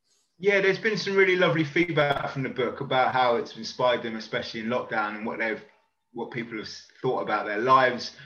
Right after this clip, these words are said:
and maybe they could do not a similar trip, but just to go out on the bike and explore and to camp and to overnight,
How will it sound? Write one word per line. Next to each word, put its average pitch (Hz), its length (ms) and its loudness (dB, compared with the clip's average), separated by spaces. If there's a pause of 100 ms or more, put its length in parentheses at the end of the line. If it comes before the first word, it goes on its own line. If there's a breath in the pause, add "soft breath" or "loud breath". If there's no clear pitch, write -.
(280 loud breath)
and 120 100 -6
maybe 123 240 0
they 117 160 2
could - 240 -10
do 117 460 -2 (420)
not 139 240 2
a - 60 -4
similar 147 400 2
trip, - 400 -8
but 139 120 -2
just 196 220 -4
to 196 60 -4
go 175 160 0
out 160 220 6
on 151 40 -2
the 143 60 0
bike 143 340 2
and 135 100 -2
explore 135 580 2
and 123 120 -8
to 135 80 -8
camp 123 480 -2
and 123 120 -10
to 120 140 -6
overnight, 117 520 2